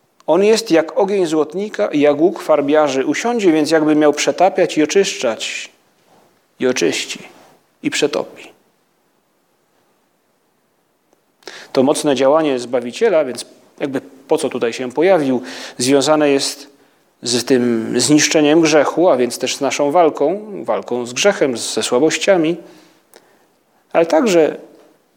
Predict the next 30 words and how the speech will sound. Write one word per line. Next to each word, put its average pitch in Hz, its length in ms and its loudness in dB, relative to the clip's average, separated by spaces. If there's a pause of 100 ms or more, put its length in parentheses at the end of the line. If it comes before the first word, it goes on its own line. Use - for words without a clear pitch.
(920)
Zbawiciel 139 640 2
Jezus 143 280 0
Chrystus 165 360 0
przynosi 139 440 0
ze 139 120 2
sobą 139 340 2
tę 131 220 2
rolę 135 320 6 (200)
oczyszczającą, 139 1000 0 (920)
a 127 60 -4
więc 127 180 -2
kogoś, 165 320 0
kto 143 320 2
nie 139 120 2
tylko 135 520 2 (260)
jakby 123 280 -4
wskazuje 131 920 4 (760)
i 151 80 -2
zachęca 135 380 0
nas 131 160 2
do 123 100 2
walki, 147 360 2
ale 127 100 2
też 123 160 -2
daje 143 240 4
siłę, 143 440 2
by 107 140 -6
tę 120 180 -4
walkę 127 380 0
wygrać. 117 640 -2